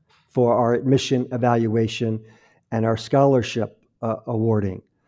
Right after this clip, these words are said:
Um, so, uh, our two fundamental, uh, the, the rubrics of what we do were both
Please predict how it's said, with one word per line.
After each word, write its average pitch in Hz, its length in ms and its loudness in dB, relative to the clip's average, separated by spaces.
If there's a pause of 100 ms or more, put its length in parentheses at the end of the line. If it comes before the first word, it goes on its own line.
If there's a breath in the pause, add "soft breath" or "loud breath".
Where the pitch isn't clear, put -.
(760)
Um, 117 520 2
so, 147 420 4 (240)
uh, 175 60 -4 (140)
our 139 160 4
two 233 320 4
fundamental, 165 1080 6 (840)
uh, 117 320 2 (340)
the, 135 640 -4
the 143 120 4
rubrics 143 680 6
of 117 140 0
what 143 220 4
we 131 180 2
do 120 420 2
were 135 240 4
both 151 720 2